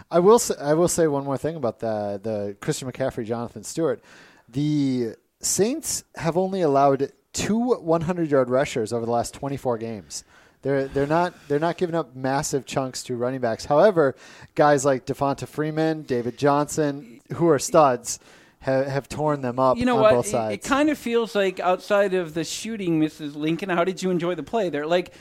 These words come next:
Speaker 2: the, the
Speaker 1: <laughs>
Speaker 2: Saints have so many things wrong with them
Speaker 1: Yes.
Speaker 2: that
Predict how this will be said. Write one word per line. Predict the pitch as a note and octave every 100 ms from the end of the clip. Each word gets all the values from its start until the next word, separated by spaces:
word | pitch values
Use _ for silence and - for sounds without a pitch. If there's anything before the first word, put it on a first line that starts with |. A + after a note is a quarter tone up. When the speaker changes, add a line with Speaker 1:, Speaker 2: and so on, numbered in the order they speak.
| B2+
Speaker 2:
the, | G#3+ A3
the | G3+
Speaker 1:
<laughs> | F#3
Speaker 2:
Saints | B3 C4 -
have | G#3 D#3+
so | - A#3
many | A#3+ A3+
things | A#3 D#3+
wrong | D#3 E3
with | F3+ F#3+
them | G3+
Speaker 1:
Yes. | C#3 B2 -
Speaker 2:
that | F#3+ F3